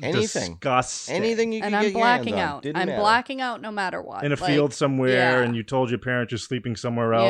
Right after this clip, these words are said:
Speaker 2: else.
Speaker 3: I'm not there.
Speaker 2: Oh, the
Speaker 3: I'm <laughs>
Speaker 2: deception. Oh, the
Speaker 1: Oh.
Speaker 2: deception of those
Speaker 3: Yeah.
Speaker 2: days.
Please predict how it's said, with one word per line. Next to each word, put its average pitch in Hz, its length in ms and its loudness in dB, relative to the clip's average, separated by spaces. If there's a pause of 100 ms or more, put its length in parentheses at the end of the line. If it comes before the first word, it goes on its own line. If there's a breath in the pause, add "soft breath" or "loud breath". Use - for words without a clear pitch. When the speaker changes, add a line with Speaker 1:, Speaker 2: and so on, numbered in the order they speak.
Speaker 2:
else. 165 260 -2
Speaker 3:
I'm 214 220 -4
not 180 300 -2
there. 135 340 -6
Speaker 2:
Oh, 131 160 2
the 123 60 2
Speaker 3:
I'm 202 100 2
<laughs> - 0 -
Speaker 2:
deception. 160 920 2
Oh, 220 380 8
the 214 120 6
Speaker 1:
Oh. - 20 -2
Speaker 2:
deception 196 680 2
of 135 120 0
those 131 180 6
Speaker 3:
Yeah. 180 120 2
Speaker 2:
days. 117 460 2